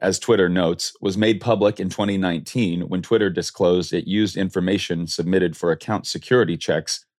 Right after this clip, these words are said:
to target ads in spite of those users opting out of ad targeting. Big oops, Twitter. Big oops. According to Twitter C F O Ned Siegel,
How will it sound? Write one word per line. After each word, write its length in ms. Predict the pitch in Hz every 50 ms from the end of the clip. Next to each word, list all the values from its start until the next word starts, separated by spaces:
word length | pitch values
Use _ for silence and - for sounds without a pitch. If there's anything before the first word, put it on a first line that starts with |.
| _ _
to 80 | - 95
target 400 | - - 120 120 113 110 - -
ads 460 | 110 131 123 90 82 85 175 - - _ _ _ _
in 140 | - 123 117
spite 300 | 104 - - 170 170 135
of 100 | 113 92
those 240 | 101 95 95 87 95
users 320 | 101 98 90 98 92 - - -
opting 400 | 98 110 - - - 104 101 - -
out 240 | 123 123 98 - -
of 120 | 87 - -
ad 240 | 87 90 85 85 76
targeting. 540 | - 104 101 101 87 87 82 76 - 69 - _ _ _ _ _ _ _ _ _ -
Big 240 | 135 127 107 - -
oops, 300 | 95 87 76 - - -
Twitter. 420 | - 82 76 73 71 65 71 - _ _ _ _ _ _ _ _ _
Big 340 | - 95 85 82 78 - -
oops. 460 | 80 76 65 60 - - - - - - _ _ _ _ _ _ _ _ _ _ _ _ -
According 340 | 98 - 147 139 135 127 117
to 60 | 113
Twitter 280 | 98 - 120 107 107 92
C 260 | - - - 110 95
F 180 | 95 95 -
O 160 | 101 98 95 92
Ned 300 | 90 92 92 87 85 -
Siegel, 560 | - - 143 143 117 92 90 82 85 -